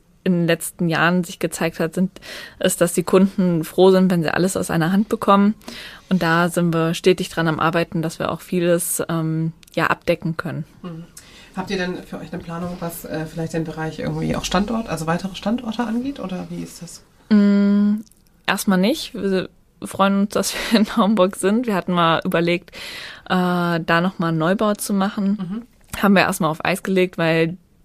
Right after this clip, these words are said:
Speaker 1: die Baupreise jetzt im letzten
Speaker 2: Ja.
Speaker 1: Jahr ja explodiert sind. Ähm, aber sind gerade dabei, am Standort nochmal unsere Scheune auszubauen, einfach um nochmal mehr Platz auch für die Werkstatt zu bekommen, weil wir doch viele individuelle Akustikelemente modifizieren für unsere Kunden.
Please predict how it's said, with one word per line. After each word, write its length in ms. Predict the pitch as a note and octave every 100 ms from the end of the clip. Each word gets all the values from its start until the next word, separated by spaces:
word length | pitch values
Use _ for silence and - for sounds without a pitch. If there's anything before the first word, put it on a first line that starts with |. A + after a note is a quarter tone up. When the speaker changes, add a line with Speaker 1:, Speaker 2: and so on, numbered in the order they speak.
| _ _ -
Speaker 1:
die 300 | F3 F3 D#3+ _ -
Baupreise 520 | D#3+ - E3+ E3+ D#3+
jetzt 200 | E3 -
im 120 | E3
letzten 380 | E3 F3 D#3+ E3
Speaker 2:
Ja. 220 | D#3 D#3
Speaker 1:
Jahr 40 | D#3
ja 140 | D#3
explodiert 540 | - - - F3 F#3 -
sind. 280 | F#3 F#3 - - - - - - -
Ähm, 540 | F#3 F3+ F3 F3 F3 - _ - _ -
aber 520 | F#3 F3+ F3 E3+ F3
sind 160 | F3+ F#3
gerade 220 | F3+ E3+
dabei, 460 | E3 D#3+ E3 E3+ -
am 380 | E3 D#3+ D#3+ D#3+
Standort 520 | - - G3+ G#3+ G3 G3
nochmal 400 | F#3 F#3+ F3+ D#3+
unsere 200 | - G3
Scheune 360 | - F#3 F#3
auszubauen, 800 | - F#3 - E3+ E3+ E3 E3+ F3+ - - - -
einfach 280 | - F#3 F#3
um 100 | F3+
nochmal 300 | F3+ E3+ F3
mehr 160 | E3 D#3+
Platz 380 | D#3+ F3+ F#3 -
auch 160 | E3+ -
für 140 | -
die 140 | F3
Werkstatt 440 | F3 E3+ - F#3 -
zu 120 | F3
bekommen, 400 | E3 - F#3 F3+
weil 120 | E3
wir 60 | E3
doch 200 | E3+ - -
viele 280 | - G3+ G3+
individuelle 680 | F#3+ F#3 E3+ E3+ D3+ E3 D#3
Akustikelemente 1120 | - F#3+ - F3+ - F3 E3 D#3+ E3+ F3+ E3+
modifizieren 760 | E3+ E3+ E3+ - E3+ - G3+ G#3+
für 120 | -
unsere 220 | F#3+ -
Kunden. 500 | - F#3+ F#3 F#3+ F#3